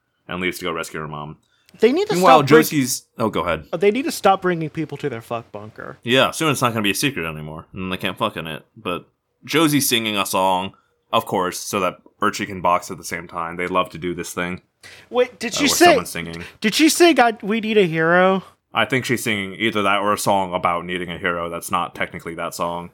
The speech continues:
Speaker 1: But yeah, it's about heroes and shit,
Speaker 2: We don't
Speaker 1: because
Speaker 2: need
Speaker 1: of
Speaker 2: another
Speaker 1: course
Speaker 2: hero. Okay.
Speaker 1: Right, it's,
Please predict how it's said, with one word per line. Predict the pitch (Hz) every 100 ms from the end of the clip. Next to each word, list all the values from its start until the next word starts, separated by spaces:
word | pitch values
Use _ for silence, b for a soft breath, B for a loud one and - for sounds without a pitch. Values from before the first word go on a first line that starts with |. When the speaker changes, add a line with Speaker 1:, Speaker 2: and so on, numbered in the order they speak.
| _ _
Speaker 1:
But | 65
yeah, | 90 82 82
it's | 92
about | 101 95 87 - _ _ _
heroes | - 104 90 85 85
and | 85
shit, | 180 175
Speaker 2:
We | 202
don't | 233 233
Speaker 1:
because | 226
Speaker 2:
need | 240
Speaker 1:
of | 202
Speaker 2:
another | 185 156
Speaker 1:
course | 151
Speaker 2:
hero. | 160 143 131 113 117 - -
Okay. | 185 180 101
Speaker 1:
Right, | 82 78
it's, | 92 - -